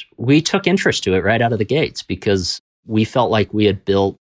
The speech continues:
an operating rhythm. We felt like we had built a set of philosophies that really could really kind of handle more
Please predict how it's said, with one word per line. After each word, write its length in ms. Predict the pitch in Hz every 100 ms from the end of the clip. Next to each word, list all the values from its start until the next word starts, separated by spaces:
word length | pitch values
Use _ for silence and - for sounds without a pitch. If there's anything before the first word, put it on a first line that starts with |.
| _ _
an 100 | -
operating 540 | 87 92 - 110 107 104
rhythm. 500 | 107 107 104 104 110
We 100 | 113
felt 200 | 107 -
like 180 | 104 98
we 100 | 101
had 180 | 95 90
built 320 | 92 92 92 - - - _
a 200 | - -
set 180 | - -
of 80 | 196
philosophies 520 | 85 92 101 - 113
that 140 | - -
really 420 | 117 165 139 113 _ _
could 140 | 117 127
really 200 | 127 120
kind 140 | 120
of 80 | 104
handle 360 | - 98 101 101
more 340 | 101 104 101